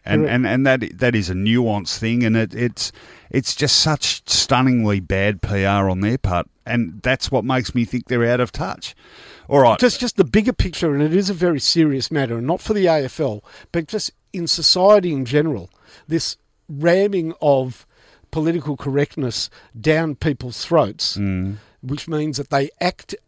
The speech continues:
Speaker 2: and speak in a certain way but think very differently. You only need to go online when people are anonymous to see how people think.
Speaker 1: Yeah.
Speaker 2: Is dangerous because you suppress this long enough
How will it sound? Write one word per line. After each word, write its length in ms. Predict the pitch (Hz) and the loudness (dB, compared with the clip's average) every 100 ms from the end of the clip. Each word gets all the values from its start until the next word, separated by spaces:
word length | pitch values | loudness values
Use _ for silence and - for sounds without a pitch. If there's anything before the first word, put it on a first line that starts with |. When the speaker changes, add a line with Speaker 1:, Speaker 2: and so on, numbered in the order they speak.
| - | -10
Speaker 2:
and 240 | 156 123 - | -8 -8 -8
speak 440 | - 170 165 - | -6 -4 -4 -4
in 100 | 170 | -4
a 60 | 147 | -2
certain 400 | - 143 135 131 | 2 2 2 0
way 180 | 123 135 | 0 0
but 160 | 143 | -2
think 300 | - 185 175 | -6 -6 -6
very 300 | 135 143 131 | 0 2 2
differently. 480 | 113 151 - 135 104 | 2 -2 -2 -6 -4
You 160 | 131 151 | 0 0
only 220 | 165 147 | 0 0
need 140 | 127 117 | -2 -4
to 80 | 117 | 0
go 240 | 143 127 | 2 2
online 580 | 120 117 131 131 110 120 | 0 0 0 0 -2 -6
when 140 | 117 | -6
people 340 | - 135 127 117 | -6 -8 -8 -8
are 80 | 113 | -6
anonymous 500 | 120 156 127 101 - | -2 -2 -2 -8 -10
to 80 | |
see 220 | - 123 104 | -6 -4 -4
how 100 | 101 | -4
people 280 | 113 104 | -8 -8
think. 440 | 85 - 147 - - - | -8 -2 -2 -2 -16 -4
Speaker 1:
Yeah. 300 | 95 92 82 - _ _ _ _ _ - | 0 0 -2 -10 _ _ _ _ _ -6
Speaker 2:
Is 180 | 160 117 | -4 4
dangerous 540 | 156 151 143 110 95 | 6 6 2 -6 -8
because 360 | - 127 143 127 | -6 -4 -2 -2
you 120 | 196 | -2
suppress 760 | - - - 175 156 - - - _ _ _ _ _ _ _ | 0 0 0 2 2 2 -2 -6 _ _ _ _ _ _ _
this 320 | 120 147 - | -4 -2 -2
long 260 | 143 143 165 | 0 0 0
enough 340 | 120 98 - | -2 -6 -12